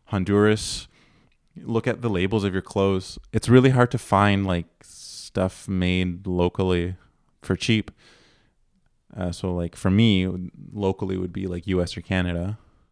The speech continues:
Maybe, like, if you're someone in Europe or South America, I don't know, uh, what your local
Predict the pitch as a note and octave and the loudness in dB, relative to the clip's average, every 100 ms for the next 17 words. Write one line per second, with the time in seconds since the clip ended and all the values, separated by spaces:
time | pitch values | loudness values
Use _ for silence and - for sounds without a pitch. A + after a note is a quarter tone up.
0 | _ _ _ _ A2 G2 F#2 F2+ F2 E2+ | _ _ _ _ 0 2 2 0 0 -2
1 | - - F2 - F2+ F2 F2 F2 F2 F2 | -6 -4 -4 -2 -4 -4 -4 -2 -2 -2
2 | F2 F2+ - F2 F2 F2 F2 F2 F2+ F2 | -4 -8 -6 -6 -4 -2 -2 -4 -4 -2
3 | F2 F2 F#2 - _ _ _ - G#2+ G2 | -2 -2 -4 -8 _ _ _ -6 -4 -2
4 | F#2+ G2 G2 F#2+ F#2 - F2+ F2 F#2 | 0 2 2 4 2 0 -4 -6 -12